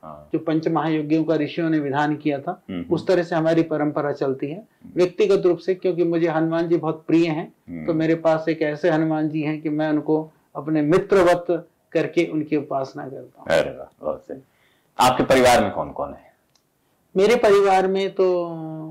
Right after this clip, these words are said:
Speaker 2: ये जो पूरा देश है वो हमारा परिवार है, इसी भाव से हम करते हैं। परंतु मेरे जन्म देने वाले पूज्य माता पिता श्री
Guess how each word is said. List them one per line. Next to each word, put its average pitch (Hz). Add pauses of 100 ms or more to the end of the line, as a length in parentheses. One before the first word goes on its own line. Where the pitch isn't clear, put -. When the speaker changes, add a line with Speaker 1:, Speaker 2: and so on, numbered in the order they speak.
(840)
Speaker 2:
ये 160
जो 156
पूरा 170
देश 180
है 220
वो 180
हमारा 151
परिवार 151
है, 190
इसी -
भाव 160
से 175
हम 185
करते 190
हैं। 247 (280)
परंतु 165
मेरे 156
जन्म 151
देने 147
वाले 143
पूज्य 147
माता 147
पिता 170
श्री 208